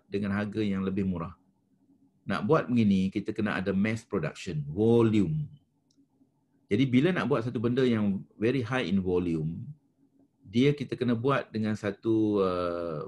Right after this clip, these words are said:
produk yang kualiti dia kira bo-, reasonable,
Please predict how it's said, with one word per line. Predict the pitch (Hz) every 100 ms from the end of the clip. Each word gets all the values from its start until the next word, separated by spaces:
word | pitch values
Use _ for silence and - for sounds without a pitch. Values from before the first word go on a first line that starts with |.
| - _ _
produk | - 107 117 117
yang | 101 98 98 -
kualiti | - 101 107 _ 120 110
dia | 107 113 110
kira | - 95 95
bo-, | 90 95 98 -
reasonable, | 95 113 107 104 90 98 104 143